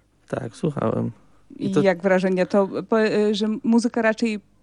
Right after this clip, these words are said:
Speaker 2: pomaga, czy właśnie przyćmiewa, e, wiersze?
Speaker 1: Uważam, że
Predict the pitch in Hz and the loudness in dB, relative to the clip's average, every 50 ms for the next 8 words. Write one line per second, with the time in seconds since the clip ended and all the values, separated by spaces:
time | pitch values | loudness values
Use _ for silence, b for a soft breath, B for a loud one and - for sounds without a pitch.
0 | _ - 220 208 208 208 208 208 208 202 208 208 226 254 294 320 302 - - 269 | _ 0 2 4 4 4 2 2 0 0 0 0 0 0 0 -2 -2 0 0 0
1 | 247 254 240 - 277 254 - - - 254 - - 254 226 185 170 156 151 147 160 | 0 0 -2 0 -2 -4 -2 -2 -4 -4 -2 -2 -2 -2 -2 -2 -2 -4 -6 -6
2 | 185 196 - _ - 180 175 170 170 175 165 - 180 170 165 170 - - - - | -8 -12 -16 _ -12 -12 -10 -10 -10 -10 -10 -8 -6 -6 -6 -8 -10 -14 -14 -14
3 | 196 185 _ _ _ - - 135 131 135 131 127 127 123 123 147 151 147 147 143 | -14 -14 _ _ _ -10 -6 -4 -2 -2 0 0 0 0 0 0 0 0 0 0
4 | 139 139 | 0 -2